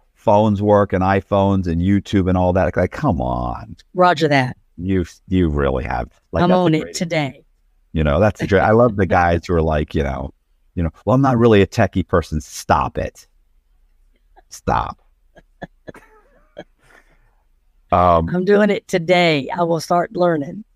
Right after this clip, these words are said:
Speaker 2: <laughs>
Speaker 1: yeah, I was amazed. YouTube, you can look anything up. I
Speaker 2: Oh,
Speaker 1: can say
Speaker 2: yeah.
Speaker 1: anything to YouTube.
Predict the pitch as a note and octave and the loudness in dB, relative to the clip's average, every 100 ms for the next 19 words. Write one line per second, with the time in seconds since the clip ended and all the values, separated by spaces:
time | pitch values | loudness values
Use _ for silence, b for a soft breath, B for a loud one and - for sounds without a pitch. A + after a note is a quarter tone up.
0 | _ _ G3+ - - A3 - _ _ _ | _ _ -14 -14 -10 -10 -10 _ _ _
1 | _ _ - F2 F2+ F2+ D#2+ D2+ - E2 | _ _ 0 2 4 2 0 0 -2 0
2 | F#2+ B2 D3+ A#2 G#2 B3 D#4+ C#4+ C4 D4 | 2 2 0 0 0 -2 0 2 2 2
3 | F4+ C#4+ - _ _ _ _ _ - A3 | 0 0 -4 _ _ _ _ _ -2 -2
4 | A3+ G3 D3+ F3+ D#4 D4+ A3+ F3+ D#2+ - | 0 0 0 0 0 0 0 -2 -6 -6
5 | A#1+ | -10